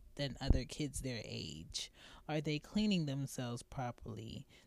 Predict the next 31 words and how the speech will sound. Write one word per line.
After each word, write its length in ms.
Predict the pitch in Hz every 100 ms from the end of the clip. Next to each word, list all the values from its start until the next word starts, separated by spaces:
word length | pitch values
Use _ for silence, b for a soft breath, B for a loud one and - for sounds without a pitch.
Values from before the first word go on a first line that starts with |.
| -
Do 100 | 156
they 160 | 135 139
brush 320 | 135 135 -
their 220 | 143 135
tongue 480 | - - 175 151 135
when 160 | 120
they 120 | 117 120
brush 280 | 120 -
their 180 | - 120
teeth? 600 | 139 - 208 147 165 - - B B B -
Are 80 |
they 160 | 139 139
going 400 | 135 143 147 147
to 140 | - 147
the 140 | 147
doctors 520 | 151 160 160 139 127
consistently? 1040 | - 147 139 - 127 - 107 80 107 - - B B B -
Are 160 | 135 143
you 240 | 139 147
having 640 | 156 165 139 139 143 147 123 _
separate 480 | - - 156 - 135
discussions 640 | 147 - 160 156 - 147
with 140 | 143 127
their 140 | 147
pediatrician? 1000 | 139 156 151 156 165 - 202 196 - 120 -
Are 80 | 151
you 240 | 135 147
really 320 | 147 160 156
being 320 | 151 151 151 131
honest 380 | 151 165 165 -
about 520 | 156 143 139 135 135